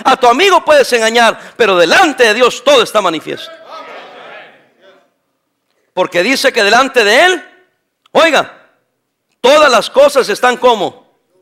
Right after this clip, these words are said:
desnudas y abiertas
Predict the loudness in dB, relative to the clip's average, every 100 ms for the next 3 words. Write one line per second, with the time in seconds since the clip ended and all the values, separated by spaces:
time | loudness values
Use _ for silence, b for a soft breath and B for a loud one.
0 | _ _ _ _ _ _ b b b -2
1 | -2 -2 0 2 0 -2 -14 -18 _ _
2 | _ _ -2 0 0 0 0 0 -2 -2